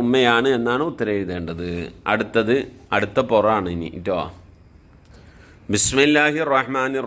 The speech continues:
റഹീം എന്ന് പറയണം. അടുത്ത ക്വസ്റ്റ്യന്, അള്ളാഹു നമ്മെ ഇഷ്ടപ്പെടും എപ്പോൾ?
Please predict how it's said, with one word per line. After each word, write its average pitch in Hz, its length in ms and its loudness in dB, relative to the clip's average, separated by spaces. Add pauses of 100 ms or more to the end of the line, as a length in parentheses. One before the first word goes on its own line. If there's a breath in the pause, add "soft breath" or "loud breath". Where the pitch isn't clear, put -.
റഹീം 120 520 0 (280)
എന്ന് 117 260 2
പറയണം. 92 600 0 (1200)
അടുത്ത 226 320 0
ക്വസ്റ്റ്യന്, 80 420 -4 (520 soft breath)
അള്ളാഹു 185 420 4
നമ്മെ 156 240 4 (100)
ഇഷ്ടപ്പെടും 107 580 -4 (200)
എപ്പോൾ? 104 460 -2